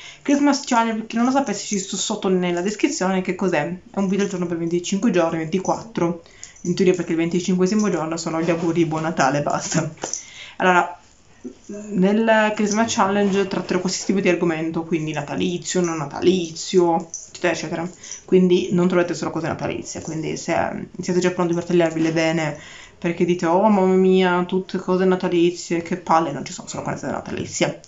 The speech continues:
Abbiamo solo chiamato la Christmas Challenge perché durante il periodo delle feste di Natale. Come uso e cu-, uso e consuetudine in casa mia si fa l'albero l'otto di dicembre. Spero che l'otto di dicembre vi farò vedere l'albero, se no comunque ve lo farò vedere, eh,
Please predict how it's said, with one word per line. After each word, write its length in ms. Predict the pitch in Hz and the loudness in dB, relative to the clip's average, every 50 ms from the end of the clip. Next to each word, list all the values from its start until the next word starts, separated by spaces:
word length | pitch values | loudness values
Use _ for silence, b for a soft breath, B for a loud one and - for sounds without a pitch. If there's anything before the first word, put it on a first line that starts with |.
| B B B B B B B B B - | B B B B B B B B B -10
Abbiamo 300 | - - 185 185 185 185 | -2 2 4 4 4 4
solo 640 | 185 - 202 185 185 180 175 165 160 180 - - - _ | 4 4 4 4 4 4 4 2 0 -4 -6 -10 -14 _
chiamato 440 | - - 190 190 185 180 175 170 170 | 0 2 2 4 4 2 0 -2 -4
la 100 | 175 175 | -6 -4
Christmas 480 | - 190 180 190 202 202 202 - - - | -4 -4 -2 0 0 0 -2 -4 -8 -2
Challenge 400 | - - 156 165 165 170 170 185 | 0 0 2 2 2 0 -2 -2
perché 260 | - 196 190 202 269 | -4 -4 -2 -2 0
durante 420 | - 170 185 190 156 165 175 165 185 | 2 4 2 2 2 -2 0 2 2
il 220 | 165 165 160 - - - 151 - | 0 0 0 -4 -6 -6 -2 2
periodo 380 | - 202 185 160 156 156 160 | 4 4 4 4 2 0 -2
delle 160 | 156 156 160 | -2 -4 -6
feste 280 | 165 - - - - - | -6 -8 -10 -8 -8 -6
di 80 | 165 160 | -6 -6
Natale. 420 | - - - - - - - - - - B B B B B B B 247 B B B B - - - - - - - - - - - - - 185 - - - - - | -8 -6 -8 -6 -6 -6 -8 -8 -12 -20 B B B B B B B -16 B B B B -20 -20 -20 -20 -20 -18 -10 -8 -8 -10 -10 -14 -10 -10 -6 -6 -6 -6 0
Come 240 | - 220 226 220 220 | 2 4 4 4 4
uso 300 | 220 226 233 202 233 - | 4 4 4 4 2 0
e 20 | |
cu-, 300 | - - 214 214 - - | 0 -2 -4 -4 -2 0
uso 240 | - 196 202 190 214 | 2 2 4 4 4
e 80 | 214 202 | 2 2
consuetudine 600 | - 214 202 180 233 226 - - 190 170 185 185 | 4 2 4 4 4 2 2 2 2 4 6 4
in 60 | 185 | 6
casa 200 | 180 185 185 202 | 6 4 2 4
mia 240 | 202 190 180 175 175 | 4 4 6 6 4
si 140 | 175 - 185 | 2 2 0
fa 160 | 180 - 170 | 4 4 6
l'albero 340 | 165 156 165 165 165 170 170 | 6 6 2 4 4 4 4
l'otto 560 | 165 156 156 156 - - 170 165 156 160 160 B B B B B B B B | 4 4 2 0 -2 0 0 2 2 0 -8 B B B B B B B B
di 120 | - 175 | -6 0
dicembre. 440 | 165 180 175 - - 151 156 160 226 | 0 0 0 0 -2 -4 -2 -2 -2
Spero 320 | - - - - - - | -4 0 0 0 0 0
che 120 | 135 - - | -4 -4 -4
l'otto 240 | - - - - 170 | -4 -4 -4 -4 -4
di 120 | 160 165 | -2 0
dicembre 440 | 175 180 180 - - 151 151 151 160 | 0 0 0 -2 -4 -4 -2 -2 -4
vi 100 | 165 175 | -4 -4
farò 140 | - 170 165 | -2 0 0
vedere 180 | 175 180 180 | 2 2 2
l'albero, 280 | 170 - - - - 165 | 2 0 0 0 -2 -2
se 160 | 165 - 175 | -2 -2 -4
no 100 | 156 151 | -4 -6
comunque 340 | - - 156 147 143 - 156 | -6 -6 -6 -6 -4 -4 -4
ve 80 | 151 | -6
lo 40 | 143 | -4
farò 180 | 147 160 151 160 | -4 -4 -4 -4
vedere, 560 | 170 160 160 156 151 151 151 156 - 160 - | -2 -2 -2 -2 -2 -2 -4 -4 -6 -6 -8
eh, 260 | - - - - - | -12 -12 -10 -10 -10